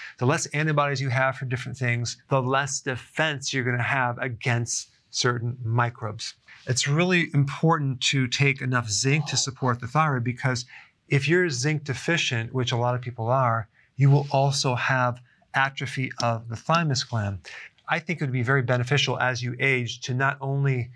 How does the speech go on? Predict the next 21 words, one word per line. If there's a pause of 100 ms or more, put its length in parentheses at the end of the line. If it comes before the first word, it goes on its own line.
(160)
make
sure
you're
taking
enough
zinc, (180)
and
also
to
take
a
thymus
extract, (280)
and
you
can
get
that
as
a
supplement.